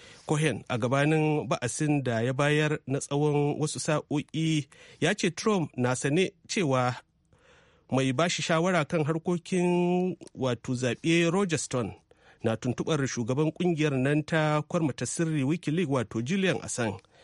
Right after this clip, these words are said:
kan saƙonnin imel ɗin jam'iyyar Democrat da aka sace waɗanda ke ɗauke da bayanai masu illa ga mai ƙalubalantarsa Hillary Clinton tun ma kafin Wikileaks ɗin ta sako su.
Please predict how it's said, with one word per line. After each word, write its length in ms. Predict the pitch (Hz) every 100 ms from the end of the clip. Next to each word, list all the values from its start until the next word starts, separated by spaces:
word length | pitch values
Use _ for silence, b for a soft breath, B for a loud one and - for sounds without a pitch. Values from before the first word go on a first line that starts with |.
| B B B
kan 200 | 151 135
saƙonnin 640 | 120 113 110 113 117 139 -
imel 340 | 165 160 113 -
ɗin 380 | 147 147 151 147
jam'iyyar 640 | 127 123 - 147 151 127 104
Democrat 460 | 143 170 170 131
da 80 | 107
aka 160 | - 117
sace 540 | - 110 - - 101 - b b b b
waɗanda 360 | 107 127 135 131
ke 220 | - -
ɗauke 300 | 104 - 143
da 240 | 139 113
bayanai 560 | 101 104 104 113 131 127
masu 260 | 113 110 -
illa 300 | 135 151 139
ga 320 | 123 110 104 -
mai 200 | 113 101
ƙalubalantarsa 920 | - 107 107 107 113 151 156 120 107
Hillary 360 | 135 156 139
Clinton 520 | - 143 180 180 170 147 -
tun 160 | - 151
ma 140 | 147
kafin 420 | 143 113 127 151
Wikileaks 320 | 156 135 160 -
ɗin 320 | 202 135 -
ta 80 | -
sako 340 | - - 98
su. 280 | - 117